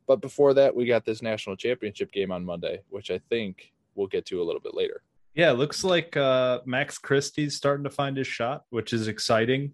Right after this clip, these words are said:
Speaker 2: Uh, you know, if he's kind of the leader of this team, I think there's an interesting ceiling there. But, um, yeah, the, the, the college football <laughs> season is down to one more game, which does suck. Um,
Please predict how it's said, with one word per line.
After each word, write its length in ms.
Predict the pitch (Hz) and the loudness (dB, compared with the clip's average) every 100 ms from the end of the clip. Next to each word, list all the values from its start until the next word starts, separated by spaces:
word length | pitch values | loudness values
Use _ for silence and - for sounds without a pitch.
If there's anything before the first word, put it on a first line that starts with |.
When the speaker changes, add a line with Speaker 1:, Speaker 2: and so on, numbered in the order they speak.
| - | -4
Speaker 2:
Uh, 400 | 107 104 104 104 101 104 - | -2 0 0 0 -2 -10 -10
you 140 | 120 | -2
know, 120 | 104 | 0
if 120 | 104 | 0
he's 240 | 117 113 - | 0 -2 0
kind 200 | 120 113 | 2 2
of 80 | 110 | 2
the 120 | 107 | 0
leader 340 | 107 110 107 | 0 2 2
of 160 | 104 98 | 0 0
this 220 | 104 - | -2 -2
team, 480 | - 120 151 202 214 _ _ _ _ - | -4 0 0 0 -4 _ _ _ _ -16
I 240 | - - | -12 -10
think 220 | 143 185 180 | -6 -4 -2
there's 220 | 190 175 | -4 -4
an 80 | 175 | -4
interesting 500 | 165 165 156 151 135 | -2 -4 -2 -4 -4
ceiling 460 | - 147 117 101 | -2 -2 -2 -4
there. 180 | 101 98 | -6 -8
But, 340 | 98 107 104 - - - - _ _ | -2 -2 -2 -10 -20 -20 -20 _ _
um, 440 | 127 127 127 123 - | 0 2 2 0 -2
yeah, 240 | 139 202 156 | 2 4 4
the, 260 | 143 147 143 | -2 -8 -2
the, 300 | 151 156 151 - | 0 0 -4 -4
the 100 | 139 | -4
college 300 | 139 156 170 | 0 0 0
football 420 | - 190 - 175 | 0 0 2 2
<laughs> 120 | 139 - | 2 0
season 320 | 170 151 151 | -2 -2 -4
is 160 | 127 | -2
down 240 | - 139 147 | 0 0 0
to 80 | 131 | 0
one 240 | 135 139 | 0 0
more 180 | 135 127 | 0 -2
game, 360 | 123 123 98 | -2 -4 -4
which 460 | 95 98 - - - - | -6 -10 -10 -12 -14 0
does 280 | 127 135 - | 2 2 0
suck. 560 | - 110 113 - - - | -2 0 -2 -6 -16 -6
Um, 440 | 110 104 101 98 | -2 0 -2 -4